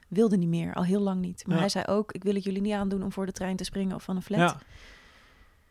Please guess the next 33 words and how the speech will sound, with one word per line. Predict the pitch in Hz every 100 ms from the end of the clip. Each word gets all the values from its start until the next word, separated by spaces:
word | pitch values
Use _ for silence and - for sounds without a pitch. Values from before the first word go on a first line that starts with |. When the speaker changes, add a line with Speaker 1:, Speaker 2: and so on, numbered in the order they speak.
| _ _
Speaker 1:
Dus | 185 185
die | 202
is | 233
daar | 226
heel | 226 262 247
lang | 196
mee | 180
bezig | 180 175 175 -
geweest | 196 196 220 - -
om | 180 175 -
uit | 180 -
het | 175
leven | 175 185 -
te | 165
stappen. | - 160 -
Op | -
Speaker 2:
Hm. |
Speaker 1:
zo'n | 143 202
manier | 196 185 190
dat | 175
iedereen | 185 180 175 180
afscheid | 180 - 170
kon | - 165
nemen. | 160 185 -
En |
zijn | 185 180
broer | 185 208
schreef | 196 190
daar | 175
uiteindelijk | 180 180 175 180
een |
boek | 185 196
over. | 208 220 277